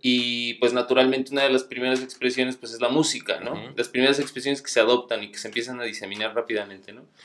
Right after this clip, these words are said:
Speaker 1: Entonces, pues, entre esas músicas, ¿no? Que,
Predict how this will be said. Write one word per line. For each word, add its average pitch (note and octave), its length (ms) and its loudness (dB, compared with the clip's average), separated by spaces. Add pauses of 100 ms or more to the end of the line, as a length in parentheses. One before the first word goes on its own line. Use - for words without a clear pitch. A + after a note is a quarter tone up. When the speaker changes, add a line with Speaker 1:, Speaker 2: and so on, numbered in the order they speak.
(380)
Speaker 1:
Entonces, D#3 680 4 (220)
pues, C3 180 6
entre D3+ 340 12
esas F#3+ 260 10
músicas, E3 680 6
¿no? D#3 260 -4 (340)
Que, A2+ 340 6